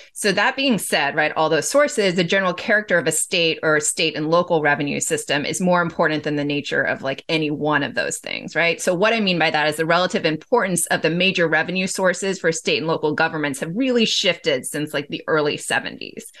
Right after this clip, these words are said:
because property taxes declined in importance at that point, and that share was picked up mostly by state individual income taxes and charges and miscellaneous revenues. And so since state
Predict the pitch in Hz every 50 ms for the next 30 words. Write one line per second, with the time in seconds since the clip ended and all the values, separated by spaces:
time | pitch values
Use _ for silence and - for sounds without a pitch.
0 | - - - - - - 196 185 220 185 - - - - 233 240 240 285 262 240
1 | - - - 180 165 160 - 175 160 156 156 - 151 - - 185 165 165 160 151
2 | 143 139 143 143 143 - - 233 - - 175 165 - 165 151 160 123 113 - -
3 | - - 131 127 78 - - 139 151 156 143 - 170 - 160 - - - - -
4 | 160 151 139 139 147 165 196 247 - - - - - - _ 196 185 165 180 170
5 | - - - 220 - - - 160 175 175 175 180 175 - 185 170 156 151 147 147
6 | - - - 160 151 - 170 160 156 156 156 151 151 156 143 - - 240 240 240
7 | 254 247 233 226 - 208 190 190 190 - - 175 170 160 165 160 160 - 156 156
8 | 147 - - - 170 170 160 160 156 151 160 151 147 147 - - 165 156 151 143
9 | - 135 - - 160 151 - 120 104 85 82 82 - - - 175 165 160 - -
10 | 190 175 170 165 160 151 151 - - - - - _ - - 196 180 - - -
11 | 233 196 180